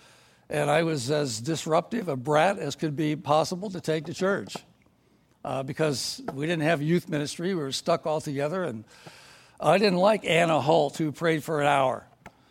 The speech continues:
uh, about everything, and no one else got a chance to pray 'cause the time was gone. Uh, most of us probably fell asleep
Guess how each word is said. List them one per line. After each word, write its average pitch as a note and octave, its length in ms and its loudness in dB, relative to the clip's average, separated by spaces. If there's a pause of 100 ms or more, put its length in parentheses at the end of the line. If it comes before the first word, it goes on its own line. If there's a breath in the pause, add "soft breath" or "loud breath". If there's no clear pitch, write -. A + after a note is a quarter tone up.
(220 soft breath)
uh, D3 300 4
about D#3 400 4
everything, D3 520 -2
and C3+ 120 -6
no D3+ 80 0
one D#3+ 140 0
else E3 160 0
got D#3 200 2
a C#3 40 -4
chance D#3 260 -2
to - 80 -12
pray E3+ 420 2
'cause C#3+ 160 -8
the C#3+ 60 -6
time G3+ 320 2
was D3 160 -2
gone. C3 400 0 (720 soft breath)
Uh, D#3 180 4
most F#3 280 2
of F3+ 80 0
us F3+ 100 2
probably F#3 280 2
fell G3 220 4
asleep G#3+ 520 2